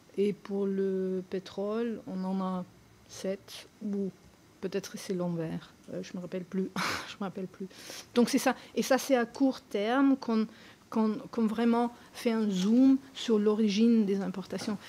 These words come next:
Mais comme les collègues, euh, de la S T E S ont souligné,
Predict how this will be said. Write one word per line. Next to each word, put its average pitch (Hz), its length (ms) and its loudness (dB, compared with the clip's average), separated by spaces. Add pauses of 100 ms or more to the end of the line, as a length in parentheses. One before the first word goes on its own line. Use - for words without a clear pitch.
(120)
Mais 220 80 4
comme 233 180 6
les 226 100 6
collègues, 220 540 2
euh, 190 240 0
de 190 140 0
la 190 260 2
S 208 240 -2
T 208 80 -2
E 196 100 0
S 247 340 -2 (240)
ont 208 100 -4
souligné, 208 640 -2